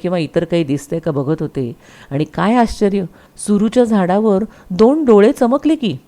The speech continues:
ओहो, घुबड आहे तर. पण थोडं निरखल्यावर लक्षात आलं की हे जे काही आहे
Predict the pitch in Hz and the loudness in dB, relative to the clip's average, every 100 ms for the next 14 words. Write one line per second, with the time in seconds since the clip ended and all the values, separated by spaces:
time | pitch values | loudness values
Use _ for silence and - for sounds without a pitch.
0 | _ _ - 202 131 202 269 254 175 151 | _ _ -4 -2 2 4 6 4 2 0
1 | 175 214 226 262 180 147 - _ _ _ | 0 2 2 0 -2 -4 -8 _ _ _
2 | _ - 151 147 139 156 147 165 151 160 | _ -2 -2 -2 -4 -2 0 0 0 -2
3 | - 180 180 160 135 - 180 185 175 160 | -2 -2 0 -2 -4 -4 -2 -2 0 -2
4 | 170 180 156 165 - 185 208 151 | -2 -4 -2 -2 -2 -2 0 -2